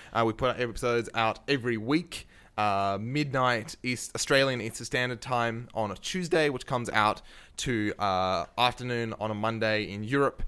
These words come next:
and morning on a Monday in, uh, the United States of America.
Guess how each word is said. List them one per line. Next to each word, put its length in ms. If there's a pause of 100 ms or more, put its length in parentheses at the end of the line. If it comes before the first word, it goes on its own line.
(320)
and 360
morning 580
on 140
a 60
Monday 760 (300)
in, 420 (140)
uh, 480
the 120
United 460
States 460
of 220
America. 540